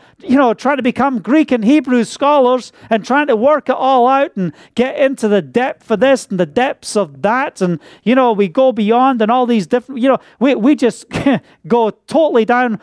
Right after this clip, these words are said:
one path just so that we can break down, you know, the forty-ninth armpit hair of the Antichrist, you know?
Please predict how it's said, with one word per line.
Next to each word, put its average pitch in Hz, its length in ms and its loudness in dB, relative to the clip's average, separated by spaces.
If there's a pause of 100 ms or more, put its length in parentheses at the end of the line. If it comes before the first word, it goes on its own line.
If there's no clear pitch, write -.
one 233 240 -2
path 240 440 -4
just 196 240 -2
so 254 140 -2
that 196 100 0
we 214 400 2 (200)
can 190 260 -4
break 220 360 0
down, 214 440 -2
you 220 100 2
know, 202 180 2
the 160 240 0
forty-ninth 214 1040 -2
armpit 208 520 -2
hair 214 300 -2
of 160 120 -4
the 160 120 -2
Antichrist, 175 680 -4
you 131 80 -6
know? 233 260 0